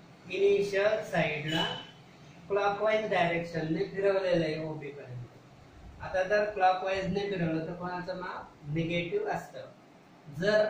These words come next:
आपण हा पूर्ण रोटेशन करून टाकलं तर त्याचं माप थ्री हंड्रेड सिक्स्टी होत असतं. मग आता किती होईल? इथून सुरुवात केली इथपर्यंत, म्हणजे फोर्टी कमी आहे, वन रोटेशनला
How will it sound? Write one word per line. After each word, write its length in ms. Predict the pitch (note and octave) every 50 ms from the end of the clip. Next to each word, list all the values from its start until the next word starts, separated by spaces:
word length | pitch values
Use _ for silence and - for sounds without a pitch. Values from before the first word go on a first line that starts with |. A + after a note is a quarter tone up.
| -
आपण 320 | - E3+ E3 - E3 E3+ F3
हा 260 | - D3+ C#3+ F3 F3+
पूर्ण 360 | F3+ - G3 G#3 G#3 A3 A3
रोटेशन 600 | A#3 A3+ G#3+ G#3+ G#3 G3 F3+ - G3+ F#3+ F#3 F#3+ - - -
करून 260 | F3+ E3+ E3+ F3 F3 -
टाकलं 500 | - F3+ F3 - F3 D#3+ C#3+ C3+ C#3+ - - - - - - - - - - -
तर 100 | E3 E3 E3 -
त्याचं 320 | E3+ E3+ - F3 F3+ F3+ F3+
माप 420 | F3 F3 F3+ - - - - - -
थ्री 180 | E3+ F3+ F#3 F#3
हंड्रेड 440 | E3 D3+ D3 D3 D#3 E3+ - -
सिक्स्टी 440 | - - - - - - A#3+ A#3 A#3 - - - - - - - - -
होत 200 | - G#3+ A3 G#3
असतं. 440 | G3 F3 - - - E3 D#3+ E3 E3+ - - - - - - - - - - - -
मग 100 | E3 E3+
आता 300 | E3+ E3+ F3 G3 G#3 G3+
किती 180 | G3+ A3+ A3
होईल? 360 | G#3 G3 F#3+ F#3 F#3+ G3 G3 - - - - - - - - - F#3+
इथून 220 | F3 G#3 G#3 G3+
सुरुवात 320 | - F#3+ F3+ F3+ F3+ F3 E3+
केली 360 | - - F#3 F#3 F#3 G3 G#3 - - - - G3
इथपर्यंत, 580 | F3+ - - - F3 E3+ E3 D3+ C#3+ C#3 C#3+ C#3+ D3
म्हणजे 200 | D3 E3 F3+ G#3 G3+ - -
फोर्टी 380 | F3 E3+ D3+ D#3 - G3 G#3 G3+
कमी 400 | G3+ G3 F#3 F3+ F#3+ G#3+ A3+ A3+
आहे, 340 | G#3 G3+ F3 E3+ D3+ C#3+ C#3+
वन 260 | D#3+ E3 E3+ E3+ -
रोटेशनला 800 | E3+ E3+ D#3+ - D#3 D3+ D3+ - D#3 D3 C#3+ C#3 C#3+ D3+ D3 -